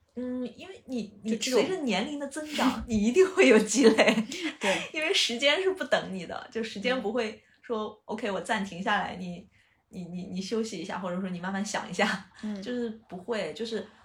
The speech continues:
Speaker 1: 嗯，因为时间在走嘛，你只要在不停地去，嗯，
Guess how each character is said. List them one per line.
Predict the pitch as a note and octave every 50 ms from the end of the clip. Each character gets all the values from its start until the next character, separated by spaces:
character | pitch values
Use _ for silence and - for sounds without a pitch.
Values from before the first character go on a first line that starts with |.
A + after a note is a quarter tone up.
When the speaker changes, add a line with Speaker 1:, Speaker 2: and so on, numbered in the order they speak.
| - _ _
Speaker 1:
嗯， | - G3+ F#3+ F#3 F#3 F3 -
因 | G#3 B3+
为 | C4+
时 | C4 - A3
间 | G#3 B3+ C4
在 | C#4 C#4+ B3+
走 | A3+ - F3 C#3+ A2
嘛， | G2 F#2+ E2 - -
你 | - A3+
只 | A3 G#3
要 | F3 D#3+ F3+
在 | F#3 A3 G#3+
不 | G#3 A3
停 | G#3 - - F3+ D#3+ E3
地 | F3 F#3 F3+ E3 D#3+
去， | D#3+ - - - G#3 F#3 F3 D#3+ D#3 D3 - - - - - - - - -
嗯， | E3+ E3 E3 E3 E3 E3 E3